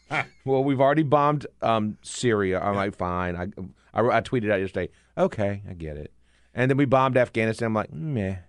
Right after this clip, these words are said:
Speaker 1: okay, fine." And now we're gonna bomb North Korea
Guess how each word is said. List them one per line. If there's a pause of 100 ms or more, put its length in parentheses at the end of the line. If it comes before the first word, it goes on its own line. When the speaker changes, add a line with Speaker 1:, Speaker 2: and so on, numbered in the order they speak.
(200)
Speaker 1:
okay, (180)
fine." (540)
And
now
we're
gonna
bomb
North
Korea